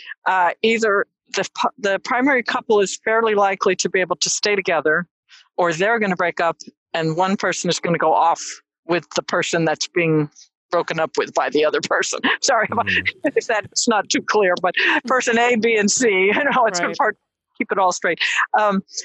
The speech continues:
Speaker 1: so usually in those situations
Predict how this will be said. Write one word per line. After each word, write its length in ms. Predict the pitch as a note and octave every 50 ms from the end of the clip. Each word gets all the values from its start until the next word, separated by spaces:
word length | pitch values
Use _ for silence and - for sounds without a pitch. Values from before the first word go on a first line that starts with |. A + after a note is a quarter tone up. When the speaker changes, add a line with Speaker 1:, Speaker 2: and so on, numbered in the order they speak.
| - _ -
Speaker 1:
so 540 | - - C4 C4+ A#3+ A3 G#3+ G#3 G#3+ G3+ G3+ - - - _ _ _ _ _ _ _ _ _ -
usually 840 | A3+ A#3 C#4+ D4+ C#4 C#4 A#3+ A3 G#3+ G3+ G3 G3 G3 F#3+ G3 G#3+ - -
in 140 | G3+ G#3 G#3+
those 200 | A3+ A#3+ C#4 -
situations 1040 | - - G#3+ - - G#3+ F#3+ G3 F#3 F3+ - - F#3+ F3+ F3 F3+ F3 - - -